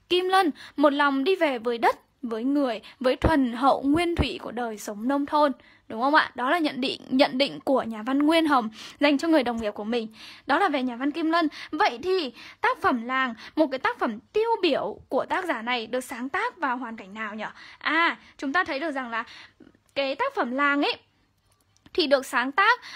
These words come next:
vào những năm đầu của cuộc kháng chiến chống Pháp và được đăng báo lần đầu năm một nghìn chín trăm bốn mươi tám.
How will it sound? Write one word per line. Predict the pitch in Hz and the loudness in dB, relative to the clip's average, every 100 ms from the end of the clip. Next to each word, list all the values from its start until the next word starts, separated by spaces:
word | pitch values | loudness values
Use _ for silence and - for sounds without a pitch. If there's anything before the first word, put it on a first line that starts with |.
| - | 0
vào | 277 | 2
những | 269 285 | 2 0
năm | 403 392 294 | -2 -2 2
đầu | 285 | 2
của | 254 233 | 0 -4
cuộc | 247 | -4
kháng | 277 262 | -4 -4
chiến | 262 262 | -4 -2
chống | 254 254 | -4 -4
Pháp | 403 480 | -4 -2
và | 269 | -2
được | 254 233 | -2 -2
đăng | 330 415 427 | -2 -2 -2
báo | 311 254 | -2 0
lần | 339 277 | -2 -2
đầu | 247 233 | -2 -4
năm | 277 302 | -4 -6
một | |
nghìn | 240 233 226 | -6 -10 -10
chín | 233 247 262 | -8 -8 -8
trăm | 349 339 262 | -8 -6 -6
bốn | 240 247 320 | -6 -6 -6
mươi | 349 | -8
tám. | - 226 226 349 | -10 -10 -8 -8